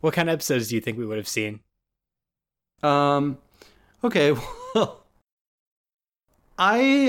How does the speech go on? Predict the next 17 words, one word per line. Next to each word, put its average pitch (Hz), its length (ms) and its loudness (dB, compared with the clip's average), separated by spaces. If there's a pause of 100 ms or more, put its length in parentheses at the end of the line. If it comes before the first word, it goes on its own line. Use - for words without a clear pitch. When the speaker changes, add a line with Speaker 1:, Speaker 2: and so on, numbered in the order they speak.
Speaker 2:
have 202 540 2
a 170 120 0
theory, 113 640 0 (680)
and 127 360 2
I 127 60 4
wanna 139 300 2
run 127 180 2
it 117 100 -2
by 110 220 -6
you. 127 280 -12 (520)
Speaker 1:
Okay. 113 360 -2 (920)
Speaker 2:
We 247 600 4
left 156 400 0
the - 60 -8
comic 127 360 0
shop - 440 -6 (300)
once - 720 -2